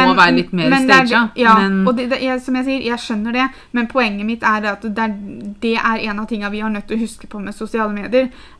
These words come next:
Speaker 1: er det at vel, for mange så er det en jobb,
Speaker 2: Mm.
Speaker 1: noe som vil si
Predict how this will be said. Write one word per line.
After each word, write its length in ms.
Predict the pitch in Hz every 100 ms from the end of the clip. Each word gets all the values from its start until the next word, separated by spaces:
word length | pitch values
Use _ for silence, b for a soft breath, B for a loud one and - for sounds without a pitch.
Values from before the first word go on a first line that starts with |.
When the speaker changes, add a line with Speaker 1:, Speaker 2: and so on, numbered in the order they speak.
| -
Speaker 1:
er 240 | 220 220 220
det 140 | 208
at 240 | 208 202 - - -
vel, 420 | 220 233 214 180
for 140 | 240 240
mange 340 | 254 220 202
så 140 | 190 226
er 40 |
det 80 | 214
en 120 | 214
jobb, 400 | 220 262 247 208 196 B
Speaker 2:
Mm. 140 | 214 240
Speaker 1:
noe 140 | 226
som 180 | 190 220
vil 100 | 233
si 380 | - - 214